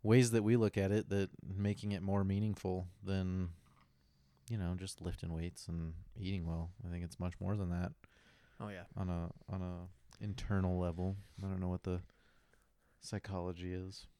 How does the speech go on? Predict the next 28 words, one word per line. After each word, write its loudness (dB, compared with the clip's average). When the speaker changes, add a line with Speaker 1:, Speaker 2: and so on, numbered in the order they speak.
Speaker 1:
but -6
yeah, -6
you -6
wanna, -4
you -6
wanna -4
lead -4
us -6
off, 0
Mister -2
Anthony? 0
Speaker 2:
Um, -8
sure. -4
Um, -10
I -16
think -2
we -2
kinda -2
discussed -6
in -6
one -2
of -2
our 0
other -2
ones -4
how -6
I've -4
always, -4